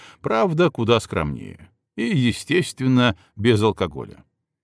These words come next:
Нас все-таки контролировали офицеры из дежурной смены.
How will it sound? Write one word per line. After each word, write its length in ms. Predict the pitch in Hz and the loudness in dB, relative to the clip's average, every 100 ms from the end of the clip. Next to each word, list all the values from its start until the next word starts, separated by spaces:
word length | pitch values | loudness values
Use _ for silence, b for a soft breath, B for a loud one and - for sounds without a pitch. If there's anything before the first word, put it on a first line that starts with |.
| _ _ - | _ _ -4
Нас 280 | 160 254 - | 0 0 -2
все-таки 640 | - - 226 185 - 180 | -6 -2 0 -2 0 0
контролировали 800 | 165 143 113 101 170 151 139 143 | 2 2 2 2 2 2 2 2
офицеры 800 | - - 98 - 135 131 123 - b b | -2 -4 -6 0 2 4 2 -2 b b
из 180 | 131 117 | 2 2
дежурной 460 | 107 95 113 98 90 | 4 4 4 2 -2
смены. 380 | - 65 50 | -4 -14 -16